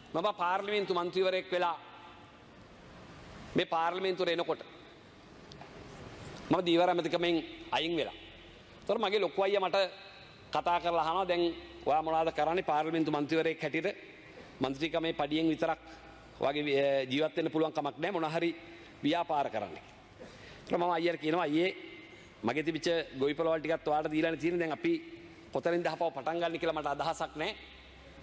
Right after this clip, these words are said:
ඒ නිසා ඉතින් මම මොන හරි පොඩියට කරන්නම්" කියලා කිව්වම අයියා කියනවා, "මට පහුගිය කන්න වලින් ලො-, ලොකු ලාභ ටිකක් තිබුණා. ෆැමිලි ෆාම් කියන එක ඔයා දැන් පටන් ගන්න කියලා." එදා ඒ පවුලෙන් මට නැවත වතාවක් අක්කර හතක්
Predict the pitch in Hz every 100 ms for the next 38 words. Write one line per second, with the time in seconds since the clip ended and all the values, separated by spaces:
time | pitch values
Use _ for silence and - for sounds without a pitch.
0 | - 135 143 196 180 180 170 165 165 160
1 | 165 160 165 165 156 160 165 156 160 147
2 | 165 190 160 170 160 - 151 151 202 -
3 | - - - - 139 156 147 165 165 151
4 | 147 160 160 156 147 - 139 139 165 143
5 | 151 147 151 - 165 220 - - - -
6 | - 147 151 180 170 175 156 170 175 175
7 | 170 170 156 139 160 165 160 151 165 220
8 | 165 156 139 151 180 185 - - - -
9 | - 147 151 151 180 185 175 180 170 165
10 | 170 165 165 180 175 143 - 170 151 151